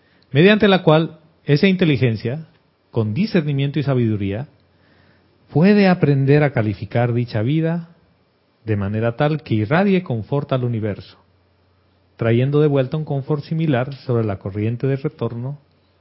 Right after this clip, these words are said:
de la energía calificada del emisor". A este pedacito le llama la ley del círculo.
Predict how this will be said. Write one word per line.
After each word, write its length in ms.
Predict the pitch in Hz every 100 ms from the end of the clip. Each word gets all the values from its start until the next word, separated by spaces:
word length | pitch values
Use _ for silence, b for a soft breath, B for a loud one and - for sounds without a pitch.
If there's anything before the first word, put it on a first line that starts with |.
| _
de 160 | 113 120
la 120 | 117
energía 520 | 117 107 101 117 131
calificada 680 | 131 107 95 98 - 101 101
del 180 | 104 101
emisor". 440 | 95 92 - 87 - _ _ _ _ _ _ _ _ _ _ _ _ _ _
A 80 | 117
este 180 | 127 139
pedacito 480 | 120 101 127 123 120
le 100 | 117
llama 400 | 113 117 123 131 _ _ _ _ _ _ _ _ _ _ _ _ -
la 180 | 107 98
ley 160 | 101
del 160 | 107 104
círculo. 380 | - 104 -